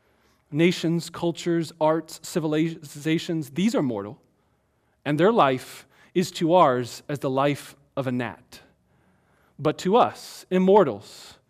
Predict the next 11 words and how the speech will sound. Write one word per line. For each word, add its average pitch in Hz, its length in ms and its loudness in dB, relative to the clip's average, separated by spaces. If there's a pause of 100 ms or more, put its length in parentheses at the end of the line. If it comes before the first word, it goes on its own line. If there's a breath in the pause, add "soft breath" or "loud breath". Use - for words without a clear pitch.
(400)
that 151 260 0
is 214 160 -6
whom 190 240 2
we 156 140 0
joke 170 320 -4
with, 196 300 -4
work 170 300 -4
with, 156 400 -6
marry, 160 580 -2
snub, 147 640 -4
exploit, 143 720 -8